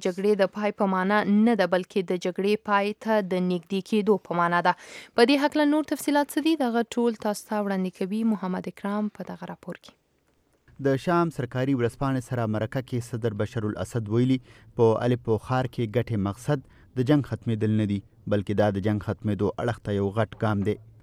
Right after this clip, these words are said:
Speaker 2: صدر بشار الاسد دا خبرې په داسې حال کړي چې یوه ورځ وړاندې د شام پوځ د روس په هوایي مرسته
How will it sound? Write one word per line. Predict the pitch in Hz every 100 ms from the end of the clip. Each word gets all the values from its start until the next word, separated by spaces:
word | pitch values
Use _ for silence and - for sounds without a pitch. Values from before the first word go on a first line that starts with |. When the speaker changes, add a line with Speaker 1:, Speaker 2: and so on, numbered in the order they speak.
| -
Speaker 2:
صدر | 165 156 131
بشار | 117 113
الاسد | 110 - - 127
دا | 113 110
خبرې | 117 110 104
په | 104
داسې | 104 - 104
حال | 131 123
کړي | 131 117 -
چې | 110 107
یوه | 104 104
ورځ | 101 92
وړاندې | 123 123 117 - - - -
د | 123
شام | 160 143 127
پوځ | 139 135 - - 127
د |
روس | 151 - -
په | 107
هوایي | 110 110 107 104
مرسته | 120 123 -